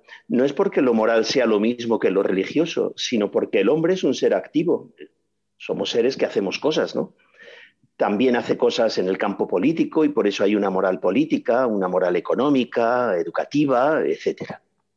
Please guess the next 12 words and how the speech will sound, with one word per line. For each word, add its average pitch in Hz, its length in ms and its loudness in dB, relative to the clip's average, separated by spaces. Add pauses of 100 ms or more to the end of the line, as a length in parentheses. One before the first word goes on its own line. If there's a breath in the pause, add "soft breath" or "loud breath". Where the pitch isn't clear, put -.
(440 loud breath)
Mientras 117 460 0
que 107 120 0
los 101 200 0
hombres 160 320 0
seamos 131 380 2
seres 104 300 0
activos, 113 640 -2
la 113 220 0
palabra 113 320 2
moral 123 340 0
es 147 160 -2
necesaria, 120 640 -2